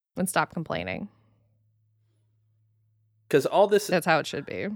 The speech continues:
Speaker 2: all this means is people are gonna find what the next Quick Draw shoddy is, and they're gonna move to that.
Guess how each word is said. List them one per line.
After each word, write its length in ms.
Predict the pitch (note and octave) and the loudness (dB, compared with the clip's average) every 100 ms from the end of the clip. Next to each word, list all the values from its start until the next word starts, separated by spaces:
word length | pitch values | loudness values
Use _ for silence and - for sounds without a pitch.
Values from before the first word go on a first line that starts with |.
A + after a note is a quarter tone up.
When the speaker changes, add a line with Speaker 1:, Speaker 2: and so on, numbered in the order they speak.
| - | 4
Speaker 2:
all 180 | A#2 | 6
this 220 | B2+ C#3 B2 | 6 4 0
means 500 | A2+ B2 C#3+ - - _ _ _ _ | -4 -4 -6 -12 -18 _ _ _ _
is 380 | A2+ A2+ G#2+ G#2 - _ _ _ | 4 4 4 -2 -14 _ _ _
people 360 | - G#2+ A2 A#2 | -6 -6 -2 0
are 120 | A#2 | 2
gonna 180 | A#2+ A#2 | 0 -4
find 540 | - - G#2 A2 A2 | -4 0 0 0 -2
what 240 | A2 - - | -4 -4 -4
the 100 | G2+ | -2
next 360 | G2+ A2 - | 0 0 -2
Quick 360 | - - A2 - | -10 -4 -4 0
Draw 220 | A#2+ A2+ | 2 2
shoddy 500 | - A#2+ A2+ A2 F#2+ | 2 2 4 2 0
is, 280 | F#2 F2+ - - | -4 -6 -12 -10
and 120 | G#2+ | -4
they're 80 | G#2 | -2
gonna 160 | G#2+ G2+ | -2 -2
move 200 | G2 G2 | -4 -6
to 100 | F#2+ | -6
that. 240 | E2+ - | -8 -12